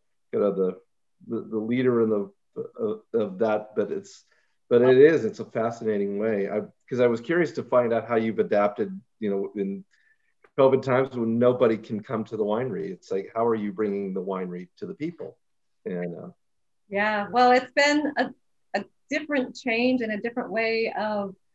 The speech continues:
Speaker 2: getting the wine out there. Um, we literally had almost zero web sales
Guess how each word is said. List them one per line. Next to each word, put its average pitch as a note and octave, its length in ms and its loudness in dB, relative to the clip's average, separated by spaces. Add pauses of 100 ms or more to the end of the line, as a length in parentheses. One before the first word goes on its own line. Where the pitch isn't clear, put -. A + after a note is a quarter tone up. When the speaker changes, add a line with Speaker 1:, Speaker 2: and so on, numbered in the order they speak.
(460)
Speaker 2:
getting A#3 240 0
the A3+ 100 -2
wine G#3+ 260 -2
out G#3+ 260 -2
there. F3+ 420 -2
Um, F3+ 460 -8 (260)
we B3 420 -2 (420)
literally A#3+ 540 0
had G#3 400 -2 (1160)
almost G3+ 400 -2
zero G#3+ 540 -4
web G#3 320 -4
sales E3 460 -8